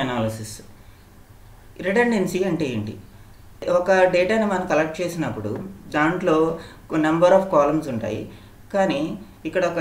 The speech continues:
ఎగ్జాంపుల్ ఉంది చూడండి, ఎగ్జాంపుల్ టేబుల్. దీంట్లో నేమ్, ఆ, అట్రిబ్యూట్ ఉంది, date of birth ఉంది, అలాగే ఏజ్ కూడా ఉంది. సపోజ్ ఒక పర్సన్ date of birth మనం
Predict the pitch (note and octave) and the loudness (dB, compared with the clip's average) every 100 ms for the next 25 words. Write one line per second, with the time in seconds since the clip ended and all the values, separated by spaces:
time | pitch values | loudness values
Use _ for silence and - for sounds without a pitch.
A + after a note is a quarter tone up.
0 | D3 C3+ D3+ D3 C3 A2+ A2 G#2+ B2+ A2+ | -4 0 -2 0 -4 -6 -6 -4 -4 -4
1 | - A2 A2 G#2 G2 F#2+ - - - - | -6 -6 -6 -8 -10 -10 -12 -16 -20 -12
2 | D3 D3 D#3 C3+ C3 D3 E3+ E3+ - D3+ | -10 -4 -2 -2 0 0 -2 -4 -8 -8
3 | C#3 C#3 C3+ C3+ C3+ C#3+ C#3 C#3 C3+ C#3 | -6 -6 -4 -2 -2 -4 -8 -8 -6 -6
4 | C3 B2+ C#3 C#3 C3+ B2+ B2+ B2 B2+ A#2+ | -4 -2 -2 0 -2 -2 -6 -6 -4 -2
5 | A2+ D#3 E3 B2+ A#2+ A2+ - A2+ A2+ A#2+ | -2 -4 -6 -4 -4 -4 -8 -6 -4 -4
6 | G2 - - - - - - - - - | -6 -10 -16 -20 -20 -20 -20 -20 -20 -20
7 | - - - - F#3+ F#3 C3 D#3 E3 E3 | -20 -20 -20 -2 0 0 -2 -4 -6 -12
8 | - - D#3 - C4 C4 - G#3 E3 E3 | -12 -4 0 2 2 0 0 -2 4 4
9 | F#3+ A3+ F#3+ F#3 F3+ F3+ F3+ | 6 4 6 4 4 -2 -2